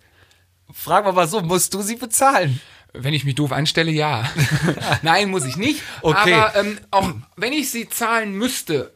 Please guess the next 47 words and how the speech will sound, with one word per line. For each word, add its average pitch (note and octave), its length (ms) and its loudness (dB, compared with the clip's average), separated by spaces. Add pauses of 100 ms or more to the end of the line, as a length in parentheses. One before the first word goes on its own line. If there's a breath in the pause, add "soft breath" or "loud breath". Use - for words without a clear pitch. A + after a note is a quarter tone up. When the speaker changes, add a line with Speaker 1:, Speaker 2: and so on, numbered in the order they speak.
(140)
Speaker 2:
ähm, F3 320 0 (920)
dann F3+ 300 -2
wäre A#3+ 140 2
die A#3 80 -2
Frage G#3+ 340 2
ganz G3 160 -2
anders, A3+ 280 0
ob G3 100 -2
ich F3+ 80 -8
bereit F3 360 2
wäre, F#3+ 160 0
siebzig - 280 -6
Euro F#3 140 2
für F3+ 100 -6
ein E3+ 60 -2
Rennen G3 200 0
auszugeben, C#3+ 560 -2
egal D3+ 300 4
ob E3+ 40 0
es - 60 -6
jetzt D#3+ 160 -4
rund D3+ 140 -6
um C#3 80 -6
Köln D#3+ 300 2
oder D3 100 4
rund C#3+ 180 -2
um C#3 80 -6
Pusemuckel D3 460 -2
wäre. D#3 180 2 (220 loud breath)
Das G3 100 0
ist G#3+ 80 -4
eine A#3+ 120 2
andere F#3+ 280 2
Sache. A#2+ 280 -6 (320 loud breath)
Ähm, E3 200 0 (160)
aber F3 180 2
ich D3+ 140 2
würde G#3+ 140 2
mich G3+ 160 0
nicht - 440 -4
zwischen G3+ 380 -4
fünfundsechzig G#3+ 580 0
Euro G3+ 360 0 (180 loud breath)
oder F#3 160 2
anders. G#3 300 0 (160 loud breath)
Ich - 160 -8
hätte A3 300 0